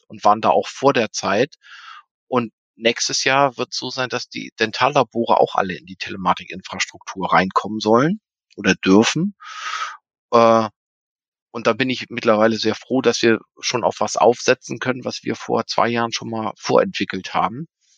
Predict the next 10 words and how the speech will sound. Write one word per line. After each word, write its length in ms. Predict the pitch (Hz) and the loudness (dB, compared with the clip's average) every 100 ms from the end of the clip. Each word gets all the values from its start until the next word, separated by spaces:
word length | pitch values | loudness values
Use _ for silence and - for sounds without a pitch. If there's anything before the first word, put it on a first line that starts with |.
| _ _ | _ _
Sonst 280 | 104 104 123 | -8 -4 -2
würden 100 | 123 | 0
wir 60 | |
jetzt 140 | 123 - | 0 2
bei 80 | 110 | 2
Null 240 | 113 120 | 4 4
anfangen. 580 | - 120 - 98 98 135 - | 4 0 -2 -4 -6 -10 -6
Insofern, 480 | 117 139 139 135 135 - - _ _ | -4 0 2 0 -2 -16 -20 _ _
ja, 220 | - 123 | -2 0
manchmal 560 | 135 135 - 139 139 | 2 -2 0 2 2